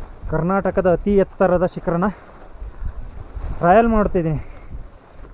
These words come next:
ನೋಡಿ, ನಮಗೆ ಮನುಷ್ಯರಿಗೆ ಹತ್ತೋ ಕಷ್ಟ, ದನಗಳು ಮೇಯೋಕ್ಕೆ ಇಲ್ಲೆಲ್ಲ ಮೇಲೆ ಬಂದು ಸಗಣಿ ಹಾಕ್ಕೊಂಡು ಹೋಗಿದೆ. ಹಾ? ಟಾಪ್ ವ್ಯೂ ಪಾಯಿಂಟ್ ಅಂದ್ಕೊಂಡು ಖುಷಿಲಿ ಬಂದ್ವಿ. ನಡೆಯೋಕ್ಕಾಗ್ತಾಯಿಲ್ಲ, ಟೈಟ್ ಪ್ಯಾಂಟು,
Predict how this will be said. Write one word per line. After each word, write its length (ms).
ನೋಡಿ, 180
ನಮಗೆ 240
ಮನುಷ್ಯರಿಗೆ 400
ಹತ್ತೋ 180
ಕಷ್ಟ, 220
ದನಗಳು 400
ಮೇಯೋಕ್ಕೆ 440
ಇಲ್ಲೆಲ್ಲ 200
ಮೇಲೆ 260
ಬಂದು 200
ಸಗಣಿ 260
ಹಾಕ್ಕೊಂಡು 320
ಹೋಗಿದೆ. 180
ಹಾ? 200
ಟಾಪ್ 260
ವ್ಯೂ 120
ಪಾಯಿಂಟ್ 300
ಅಂದ್ಕೊಂಡು 320
ಖುಷಿಲಿ 300
ಬಂದ್ವಿ. 380
ನಡೆಯೋಕ್ಕಾಗ್ತಾಯಿಲ್ಲ, 540
ಟೈಟ್ 260
ಪ್ಯಾಂಟು, 340